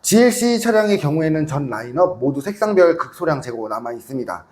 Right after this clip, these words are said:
빠르게 이용을 원하시는 분들께서는 고민하지 마시고 연락 주셔야 될 것 같아요. 선착순으로 판매가 진행될 예정으로 보입니다.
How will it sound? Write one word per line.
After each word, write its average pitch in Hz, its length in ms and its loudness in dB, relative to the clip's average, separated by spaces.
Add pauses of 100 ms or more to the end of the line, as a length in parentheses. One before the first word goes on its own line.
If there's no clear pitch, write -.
(200)
빠르게 208 380 4
이용을 147 320 2
원하시는 156 520 -2
분들께서는 135 720 -4
고민하지 135 460 -2
마시고 123 400 0
연락 123 240 2
주셔야 120 260 -8
될 117 120 -14
것 104 100 -20
같아요. 101 560 -6
선착순으로 190 880 0
판매가 156 400 -2
진행될 131 460 -6
예정으로 123 380 -4
보입니다. 131 480 -2